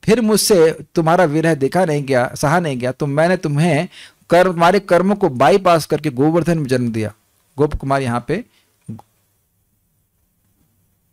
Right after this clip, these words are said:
गो-, आप लोग प्लीज बाहर चले जाइए,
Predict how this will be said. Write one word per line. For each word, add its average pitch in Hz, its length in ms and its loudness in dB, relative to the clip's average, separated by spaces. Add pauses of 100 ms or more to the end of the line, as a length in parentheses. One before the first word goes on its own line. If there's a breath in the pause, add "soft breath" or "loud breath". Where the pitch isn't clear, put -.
(1000)
गो-, 120 400 -2
आप 147 120 -6
लोग 165 120 -8
प्लीज - 280 -6
बाहर 98 180 -6
चले 98 200 -12
जाइए, 95 240 -16